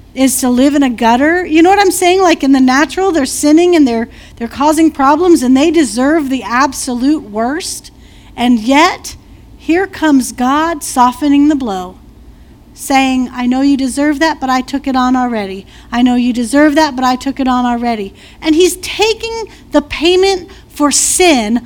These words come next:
off of these people and off of me as well, that did these horrible things that we would never speak of in public, right? He's taking the payment off of them,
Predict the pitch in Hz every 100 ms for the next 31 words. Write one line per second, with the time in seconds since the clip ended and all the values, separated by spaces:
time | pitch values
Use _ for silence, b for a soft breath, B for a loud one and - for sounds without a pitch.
0 | B B 294 339 403 466 - b b 294
1 | 269 285 - - 381 403 254 233 269 320
2 | 294 277 240 233 277 240 - 294 247 202
3 | 233 b b - 269 262 254 381 403 311
4 | 269 - 339 427 440 302 277 - 403 240
5 | 247 277 262 294 277 262 302 415 370 -
6 | - 392 311 262 247 254 349 269 202 214
7 | 254 269 339 - - - - 349 349 320
8 | 415 440 466 453 392 - 359 359 330 330
9 | 392 466 427 349 370 392 269 233